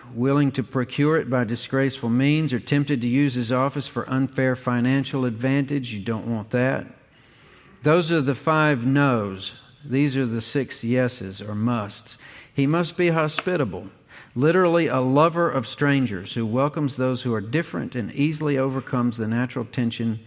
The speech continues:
that exists between them because of their differences. The emphasis here from the Greek seems to be the differences.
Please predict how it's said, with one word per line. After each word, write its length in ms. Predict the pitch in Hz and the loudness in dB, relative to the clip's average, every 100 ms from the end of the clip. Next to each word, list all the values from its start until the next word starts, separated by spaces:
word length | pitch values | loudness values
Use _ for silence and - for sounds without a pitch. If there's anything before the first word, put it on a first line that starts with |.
| - - _ | -20 -20 _
that 120 | 98 95 | -8 -8
exists 340 | 113 131 127 | -4 -4 -2
between 480 | 120 - 127 127 110 | -8 -4 0 2 0
them 200 | 101 101 | -2 -4
because 440 | 101 - 123 113 | -6 -4 -4 -2
of 160 | 107 - | -8 -10
their 100 | 101 | -8
differences. 760 | 113 110 95 95 - - - _ - - - _ - | -6 -8 -12 -16 -20 -20 -20 _ -20 -20 -20 _ -12
The 120 | 104 | -2
emphasis 560 | 147 190 196 - 160 - | -2 -2 -4 -6 -8 -4
here 160 | 175 160 | -4 -4
from 220 | 160 139 | -2 -2
the 80 | 123 | 0
Greek 280 | 147 143 | -2 -2
seems 320 | - 156 151 - | -2 -2 -2 -2
to 80 | 117 | -2
be 200 | 127 107 | 0 0
the 120 | 104 | -4
differences. 800 | 107 139 - 92 - 107 - | -2 -2 -2 -12 -12 -16 -18